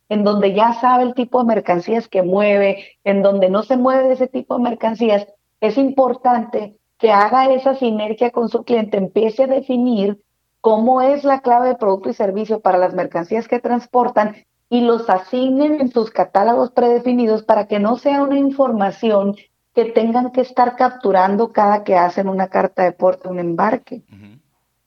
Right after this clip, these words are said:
Speaker 1: ¿Sí? Y aparte de eso, entra el tema del operador. O sea, tú sabes que el operador e-, es, en todos los sistemas debiera ser un catálogo.
Speaker 2: Sí.
Speaker 1: ¿Sí?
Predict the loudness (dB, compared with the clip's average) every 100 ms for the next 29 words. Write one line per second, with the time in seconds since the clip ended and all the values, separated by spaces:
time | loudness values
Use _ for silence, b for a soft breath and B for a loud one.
0 | -4 -4 -4 B B B B -2 -2 -2
1 | -6 -2 2 2 2 0 -2 -4 -4 -6
2 | _ _ -4 -2 0 0 2 0 -2 -2
3 | 0 2 2 2 2 2 2 2 2 0
4 | -2 -2 0 0 0 -2 0 0 2 2
5 | 2 2 0 0 -2 -4 -14 _ _ -4
6 | 0 0 0 -4 -8 -4 -4 -4 -6 -2
7 | 0 0 -2 -2 0 -2 0 0 0 -2
8 | -6 -12 _ _ _ _ -10 -10 -12 _
9 | -8 -4 -6